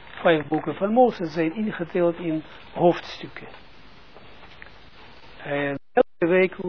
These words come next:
wordt ook gelezen, voorgelezen Torah in de synagoge. Elke week één van die hoofdstukken. Ook qua krachten overeenkomen zij in elke week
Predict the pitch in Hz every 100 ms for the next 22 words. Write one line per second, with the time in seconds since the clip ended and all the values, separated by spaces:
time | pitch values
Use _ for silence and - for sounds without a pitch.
0 | 165 156 151 165 165 - 147 151 - -
1 | 151 139 - - - - 147 147 - 139
2 | 135 135 123 143 123 - - - - 131
3 | 135 131 - - 147 156 - - - 190
4 | 170 - - - - - - - - -
5 | 196 180 - 160 - - 185 175 185 180
6 | - - 160 143 151 147 - 143 139 -
7 | - - - - - - - - - -
8 | - - - - - - - - - -
9 | 165 - 160 - - 175 185 - 147 143
10 | - 147 156 165 160 147 139 143 135 135
11 | - - - - - 139 135 131 131 -
12 | - - - - 175 165 160 135 127 147